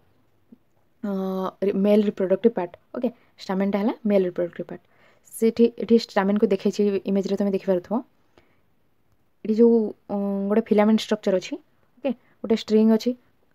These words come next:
ଏଠି ବିଡ୍, ବିଡ୍, ଛୋଟ ଛୋଟ ବିଡ୍ ପରି ଷ୍ଟ୍ରକ୍ଚର ଅଛି, ଏଠି ଗୋଟେ ଷ୍ଟାଣ୍ଡ ପରି ଷ୍ଟ୍ରକ୍ଚର ଅଛି, ଓକେ, ଗୋଟେ ସୂତା ପରି ଅଛି, ତା ଉପରକୁ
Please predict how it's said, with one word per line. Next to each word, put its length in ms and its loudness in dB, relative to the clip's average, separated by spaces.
ଏଠି 260 0
ବିଡ୍, 260 2
ବିଡ୍, 280 2
ଛୋଟ 220 -4
ଛୋଟ 180 -2
ବିଡ୍ 260 4
ପରି 200 4
ଷ୍ଟ୍ରକ୍ଚର 360 -2
ଅଛି, 180 -2
ଏଠି 140 2
ଗୋଟେ 540 -8
ଷ୍ଟାଣ୍ଡ 380 -2
ପରି 220 2
ଷ୍ଟ୍ରକ୍ଚର 360 -4
ଅଛି, 160 -10
ଓକେ, 100 -6
ଗୋଟେ 260 2
ସୂତା 280 -2
ପରି 180 4
ଅଛି, 180 0
ତା 180 2
ଉପରକୁ 560 0